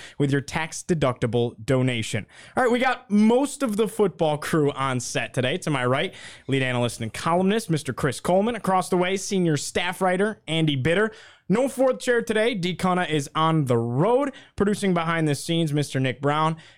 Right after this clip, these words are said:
And I'm your host, Giovanni Heater. Well, rivalry week, fellas. We know what's on the table, right?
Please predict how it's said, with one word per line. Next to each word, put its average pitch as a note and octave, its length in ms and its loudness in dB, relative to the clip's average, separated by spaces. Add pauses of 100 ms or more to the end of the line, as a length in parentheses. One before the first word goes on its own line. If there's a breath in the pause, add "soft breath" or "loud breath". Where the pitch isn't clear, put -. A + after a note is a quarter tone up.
And C#3+ 80 -2
I'm C#3+ 140 0
your C3 80 2
host, B2 480 -2
Giovanni A#2 500 0
Heater. A2 480 -4
Well, E3 260 -6 (140)
rivalry E3+ 560 2
week, E3+ 240 0
fellas. F#3 400 2 (240 loud breath)
We D#3+ 140 2
know A#3 80 2
what's A#3 200 0
on G3 140 2
the G3+ 80 0
table, F#3+ 480 -2
right? D3 280 -4